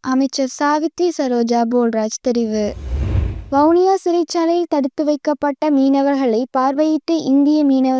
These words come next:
சங்க பிரதிநிதிகள். பிரித்தானியாவின் தடை குற்றச்சாட்டை முற்றாக நிராகரிக்கும் மஹிந்த.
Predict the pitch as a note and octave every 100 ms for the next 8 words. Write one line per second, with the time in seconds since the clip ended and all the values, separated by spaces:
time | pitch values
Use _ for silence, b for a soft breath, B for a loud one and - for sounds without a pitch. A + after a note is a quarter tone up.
0 | B3 A#3+ A#3 A3+ A#3 A#3 A3+ A#3 A#3 A3
1 | - - - - B B B B B D4
2 | - F#4 F#4+ F#4 F#4+ F#4 F#4+ G4 D#4 D4+
3 | - D#4 - D4+ - C#4+ A3+ A3+ B3+ B3+
4 | - E4 D#4+ E4 D#4 C4+ B3+ C4 A#3+ -
5 | C4 C4 B3 B3 A#3